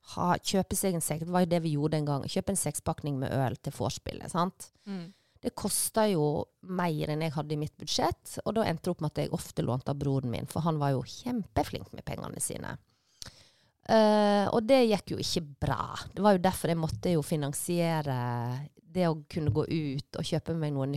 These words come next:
Speaker 1: noen nye klær og litt sånn. Og det var derfor jeg fant meg en jobb. For hvis jeg hadde droppet å gjort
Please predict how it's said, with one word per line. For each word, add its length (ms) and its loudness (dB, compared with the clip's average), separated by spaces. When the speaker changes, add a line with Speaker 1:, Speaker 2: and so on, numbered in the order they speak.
Speaker 1:
noen 300 -4
nye 100 -2
klær 540 -6
og 80 -10
litt 160 -8
sånn. 240 -6
Og 160 -6
det 140 0
var 100 0
derfor 240 -4
jeg 80 -8
fant 160 0
meg 160 -4
en 140 -2
jobb. 260 0
For 160 -2
hvis 160 0
jeg 80 -2
hadde 240 2
droppet 840 2
å 80 6
gjort 320 0